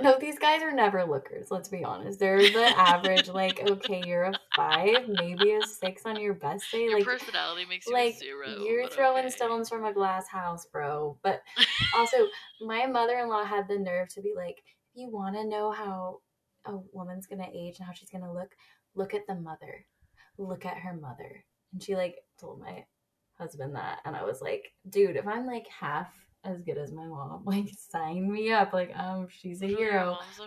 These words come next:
Speaker 1: But I knew
Speaker 2: freaking
Speaker 1: she meant it
Speaker 2: gem.
Speaker 1: as a dig because our mom's overweight. Like, I knew how she meant it. She didn't mean it like,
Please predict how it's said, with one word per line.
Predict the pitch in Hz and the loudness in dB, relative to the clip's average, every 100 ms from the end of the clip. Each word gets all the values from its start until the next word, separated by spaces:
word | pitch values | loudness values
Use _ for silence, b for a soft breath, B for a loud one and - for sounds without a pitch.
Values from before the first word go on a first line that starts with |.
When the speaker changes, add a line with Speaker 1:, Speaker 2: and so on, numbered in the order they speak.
| 220 | 0
Speaker 1:
But | 240 | 2
I | 240 | 4
knew | 240 233 247 | 4 2 0
Speaker 2:
freaking | |
Speaker 1:
she | - 262 | -4 -2
meant | 233 226 | -2 0
it | 240 | 0
Speaker 2:
gem. | |
Speaker 1:
as | - 202 | 0 -2
a | 196 | -4
dig | 175 170 156 180 220 254 _ _ _ | -8 -8 -4 -4 -4 -8 _ _ _
because | 202 190 | -6 -4
our | 190 180 | -2 -4
mom's | 175 160 170 | -4 -6 -6
overweight. | 175 170 160 156 165 | -10 -8 -8 -8 -8
Like, | 185 | -6
I | 180 | -4
knew | 180 175 175 190 202 | -4 -4 -2 0 0
how | 185 | -2
she | 175 - - | -6 -10 -12
meant | - 127 - | -10 -10 -10
it. | - | -16
She | - 196 | -8 0
didn't | 208 208 175 | 2 2 -2
mean | 180 | -4
it | 160 156 | -4 -2
like, | 160 | -6